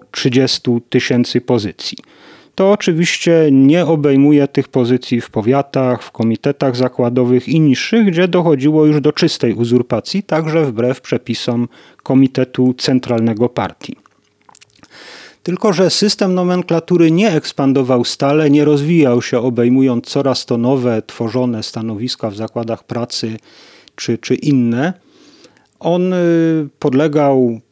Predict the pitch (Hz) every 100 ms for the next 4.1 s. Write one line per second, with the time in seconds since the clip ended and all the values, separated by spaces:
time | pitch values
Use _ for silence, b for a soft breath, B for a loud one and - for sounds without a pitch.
0 | _ - 113 - 170 165 151 139 104 110
1 | - 156 156 151 139 139 123 135 196 196
2 | 185 185 180 170 - - 160 139 127 147
3 | 151 151 - 139 127 131 - 101 87 -